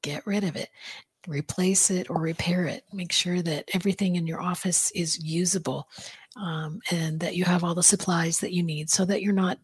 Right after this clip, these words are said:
breaking away in the middle of, uh, a project to get more supplies or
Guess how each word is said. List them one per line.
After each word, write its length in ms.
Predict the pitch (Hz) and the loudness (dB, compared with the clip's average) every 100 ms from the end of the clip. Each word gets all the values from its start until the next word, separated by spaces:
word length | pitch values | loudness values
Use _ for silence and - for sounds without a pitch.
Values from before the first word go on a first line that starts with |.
| - | 2
breaking 420 | 208 196 - 190 | 10 10 8 4
away 440 | 190 180 185 185 180 | 6 6 8 8 6
in 100 | 175 | 4
the 60 | |
middle 280 | 170 175 175 | 2 2 2
of, 300 | 165 165 - - | 2 -2 -6 -4
uh, 240 | 185 165 - _ - | -2 -2 -4 _ -6
a 100 | 175 | -6
project 840 | - 208 208 190 165 175 - - | 4 6 6 2 0 -2 -6 -2
to 440 | - 185 180 175 175 | 2 4 4 2 0
get 240 | 175 185 | 2 2
more 220 | 202 190 | 6 4
supplies 640 | 180 190 - 175 170 156 - | 4 0 2 2 4 2 0
or 340 | 170 170 170 | -4 -6 -8